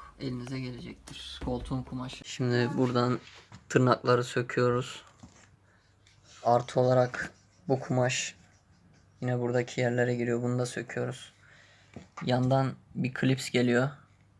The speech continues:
Klipsi de söküyoruz. Burada bir parça var. Bu parçayı çektiğimiz zaman gelecektir. Zaten şu bağlı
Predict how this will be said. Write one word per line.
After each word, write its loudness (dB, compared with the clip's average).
Klipsi 0
de 0
söküyoruz. -2
Burada 6
bir 6
parça 6
var. 2
Bu -4
parçayı 6
çektiğimiz 0
zaman 4
gelecektir. 4
Zaten 2
şu -2
bağlı 6